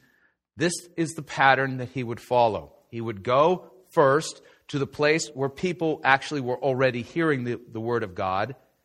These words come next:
in the Old Testament. And he would tell them that what the Old Testament prophesied and promised and foretold regarding the Messiah has now been fulfilled in Christ. He would preach him as crucified for sins,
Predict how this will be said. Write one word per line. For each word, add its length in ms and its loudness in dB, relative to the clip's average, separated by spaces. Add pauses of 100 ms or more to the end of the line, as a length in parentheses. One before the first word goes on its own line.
(160)
in 80 -6
the 100 -2
Old 220 2
Testament. 640 -10 (580)
And 140 -2
he 80 -2
would 160 -4
tell 360 6
them 380 0 (300)
that 320 4 (320)
what 240 4
the 140 -6
Old 340 2
Testament 580 0
prophesied 800 4
and 160 -10
promised 500 4
and 100 -12
foretold 600 0
regarding 380 4
the 40 -8
Messiah 560 4 (200)
has 200 2
now 220 2
been 160 -6
fulfilled 520 -2
in 140 -6
Christ. 580 4 (380)
He 140 0
would 180 -4
preach 320 -2
him 220 -2
as 160 -2
crucified 760 0
for 160 -4
sins, 480 -4